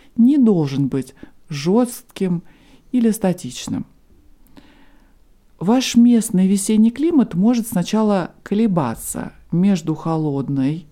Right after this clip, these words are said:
сухой, более изолированной зимней погодой и более теплым и влажным климатом. Это означает, что любой конкретный день может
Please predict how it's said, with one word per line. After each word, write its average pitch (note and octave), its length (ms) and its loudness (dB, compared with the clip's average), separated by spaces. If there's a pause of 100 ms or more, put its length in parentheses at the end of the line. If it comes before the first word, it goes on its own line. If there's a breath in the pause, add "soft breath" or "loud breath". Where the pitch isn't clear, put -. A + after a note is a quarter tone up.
(140)
сухой, E3 760 -6 (340 loud breath)
более F3+ 640 0 (920 loud breath)
изолированной F3+ 800 2
зимней E3 540 2
погодой C#3+ 640 -4 (360)
и F#4 280 0 (240)
более E3 460 0
теплым B3 560 2
и E3 140 -4
влажным D#3+ 800 -2 (1400)
климатом. B2+ 680 -6 (1500 loud breath)
Это G3 180 0
означает, B3+ 480 2
что - 420 0
любой F#3+ 640 2
конкретный F3 680 -2
день C4+ 240 2
может F#3 440 2